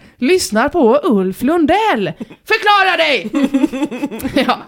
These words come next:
den här tråden mynnar ut i en diskussion om att Eddie Meduza är mycket bättre än Uffe. Och slutligen i att det faktiskt är orättvist att jämföra Ulf Lundell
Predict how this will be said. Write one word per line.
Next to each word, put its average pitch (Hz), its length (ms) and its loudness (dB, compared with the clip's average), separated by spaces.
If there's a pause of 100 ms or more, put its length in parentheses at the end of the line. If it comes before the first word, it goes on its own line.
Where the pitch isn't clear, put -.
(420)
den 240 120 0
här 262 80 2
tråden 240 380 0
mynnar 214 240 2
ut 208 160 -2
i 208 40 -2
en 196 80 -2
diskussion 190 800 -2
om 196 140 0
att 196 100 -2
Eddie 196 180 0
Meduza 208 580 0
är 277 80 2
mycket 269 320 2
bättre 339 380 2
än 202 320 0
Uffe. 226 420 0 (640)
Och 220 300 0
slutligen 240 680 0
i 220 100 2
att 190 140 -2
det 196 200 -2 (240)
faktiskt 214 380 -4
är 202 120 -4
orättvist 233 960 -2
att 208 120 -2
jämföra 220 580 0
Ulf 185 320 -2
Lundell 185 560 -2